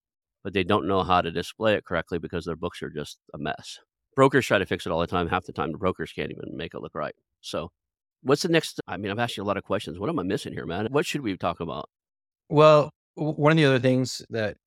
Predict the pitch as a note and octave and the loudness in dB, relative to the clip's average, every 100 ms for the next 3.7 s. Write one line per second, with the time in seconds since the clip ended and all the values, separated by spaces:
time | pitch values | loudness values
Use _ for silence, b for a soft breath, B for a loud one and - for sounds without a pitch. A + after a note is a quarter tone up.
0 | _ _ _ _ _ C#3 B2 C3 A#2 A2+ | _ _ _ _ _ 0 2 2 0 -2
1 | A2 - C3 A2+ G#2+ G2+ - - _ - | -4 0 -2 0 -2 -6 -14 -20 _ -14
2 | A2 - A2 - G2+ G#2+ G#2 G2 G2 G2 | -12 -6 -6 -6 -12 -12 -12 -10 -10 -10
3 | G2+ G2 F#2+ G2+ G#2+ F#2+ | -12 -12 -12 -4 -4 -4